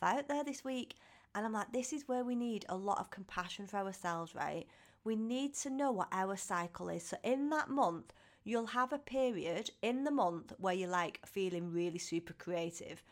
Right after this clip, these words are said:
where your juices are flowing and you're like this and that, and you can literally get a month's content done in one week. There'll be another week in that same month where you're feeling a little bit lacking in energy,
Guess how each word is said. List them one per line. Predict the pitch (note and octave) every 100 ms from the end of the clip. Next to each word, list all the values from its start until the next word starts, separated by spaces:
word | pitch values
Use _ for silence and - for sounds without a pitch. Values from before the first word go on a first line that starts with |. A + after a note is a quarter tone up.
| - - -
where | F#3
your | F3 E3+ -
juices | A#3 C#4 C#4 C4
are | B3+
flowing | - B3+ B3 A#3+ A#3+ A#3+
and | F#3
you're | F3+
like | F3+ E3 -
this | B3 C4 B3+
and | F#3+ A3
that, | A#3+ -
and | A3
you | G#3
can | A3+ A3
literally | B3+ - G#3
get | G#3 -
a | G3
month's | G#3 G3+ - -
content | - G#3+ G#3 F#3 E3+
done | F#3 E3+ F3+ G#3+ - - _
in | G#3+ G#3+ G3
one | F#3 F3+
week. | E3+ F3+ B3+ - - - - _
There'll | B3+
be | B3+ C4
another | B3+ C4+ D4+
week | A#3 F#3 E3+ -
in | G#3+ A3
that | G#3+
same | - A3+ G#3 A3
month | A#3+ G#3+ E3+ -
where | A3
you're | A3+ B3
feeling | - B3 C#4+ D#4+ D#4+
a | -
little | B3+ B3+ D4 D4
bit | B3 D4 G3 -
lacking | G3+ G#3+ G#3 - A3
in | G3 G3
energy, | G#3 A3+ A3 C#3+ D#3+